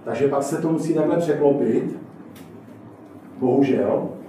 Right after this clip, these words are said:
A my častokrát bychom chtěli zázrak, aby jsme nemuseli udělat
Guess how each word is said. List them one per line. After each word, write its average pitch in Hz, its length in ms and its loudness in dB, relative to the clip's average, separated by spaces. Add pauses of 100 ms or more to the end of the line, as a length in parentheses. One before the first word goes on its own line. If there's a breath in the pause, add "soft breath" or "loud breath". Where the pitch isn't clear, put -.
(520)
A 113 80 -8
my 147 340 6
častokrát 165 600 2
bychom 160 240 -2
chtěli 165 360 2
zázrak, 143 800 2
aby 131 100 -2
jsme 139 200 2
nemuseli 139 460 4
udělat 131 480 2